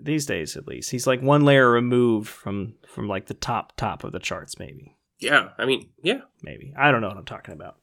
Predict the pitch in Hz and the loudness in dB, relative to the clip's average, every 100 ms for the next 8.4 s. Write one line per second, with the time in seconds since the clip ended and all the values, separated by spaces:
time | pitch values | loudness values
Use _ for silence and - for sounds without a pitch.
0 | _ - - - - 359 330 311 277 269 | _ -18 -16 -6 2 2 6 8 8 8
1 | 254 233 277 262 151 135 160 139 190 - | 8 6 6 4 2 2 0 2 4 6
2 | 233 226 170 160 196 - 175 156 147 139 | 6 8 8 10 8 8 4 4 4 2
3 | 165 156 143 139 135 139 127 120 131 147 | 2 2 4 4 4 4 4 2 0 0
4 | 160 160 - - 247 311 247 226 202 196 | 2 0 -2 -4 0 2 2 4 4 4
5 | 190 190 170 - - _ _ _ _ _ | 4 4 4 0 -18 _ _ _ _ _
6 | - 160 170 - 156 143 165 - 226 226 | 2 4 4 4 2 4 4 2 0 0
7 | - 214 208 208 208 208 - 202 - - | 2 2 4 2 2 0 0 -2 -2 -6
8 | 87 - - | -6 -8 -12